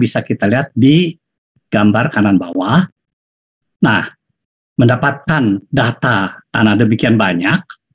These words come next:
yang mana memerlukan biaya besar, kita perlu meyakinkan klien supaya mau, adalah satu hal. Kemudian mencerna dan menggunakannya dalam perancangan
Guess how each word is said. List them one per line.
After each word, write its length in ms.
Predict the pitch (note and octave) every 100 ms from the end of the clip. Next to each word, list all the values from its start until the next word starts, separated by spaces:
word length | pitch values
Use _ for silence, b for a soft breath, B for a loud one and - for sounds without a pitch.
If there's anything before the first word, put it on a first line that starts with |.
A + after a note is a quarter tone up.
| _ _ _ _ _
yang 160 | A2+ G#2
mana 160 | A2
memerlukan 480 | A#2 G#2 A2+ A#2 G#2+
biaya 400 | A2+ C#3 F#3+ F#3
besar, 560 | A2+ - F#2+ F#2+ F3 G3 - _ _ -
kita 260 | G#2+ A2+
perlu 400 | - A2+ A2 G2
meyakinkan 800 | G#2 C#3+ D#3+ - C#3+ A#2 A#2+ G#2+
klien 400 | - G2 G2 C#3
supaya 300 | - - G2+
mau, 180 | F#2 F#2 - - - G#3 _ _ _ _ - - - -
adalah 400 | A2+ - D3+ E3+
satu 300 | E3 D#3+ D3
hal. 340 | - F#2 B3+ - - _ _ _ -
Kemudian 500 | D#3 D#3 - G3 E3
mencerna 720 | C3+ B2+ B2 A3+ F#3+ G2+ - _ C3
dan 320 | B2+ A2 G#2 -
menggunakannya 880 | C3 A2 A#2+ G2 A2 F#3+ F#3+ G#2+
dalam 300 | F#2+ G2 F#2+
perancangan 640 | - G2 G2 F2+ F#2+ D3+